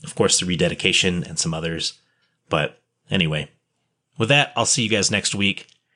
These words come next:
After the, this history is over, though, I will go back and I'll do,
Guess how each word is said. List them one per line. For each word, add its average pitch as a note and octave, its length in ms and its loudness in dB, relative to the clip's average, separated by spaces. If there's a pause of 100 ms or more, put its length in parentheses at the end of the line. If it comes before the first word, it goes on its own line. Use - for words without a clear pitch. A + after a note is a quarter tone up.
(580)
After B2 300 2
the, A#2 300 -2
this A#2+ 260 2
history A2 440 2
is G2 120 0
over, G2+ 240 2
though, E2+ 440 2 (200)
I F#2+ 120 2
will F2+ 200 -2
go F2 160 2
back D#2 460 -4 (220)
and E2 180 -4
I'll D#2+ 160 -6
do, D#2+ 400 -4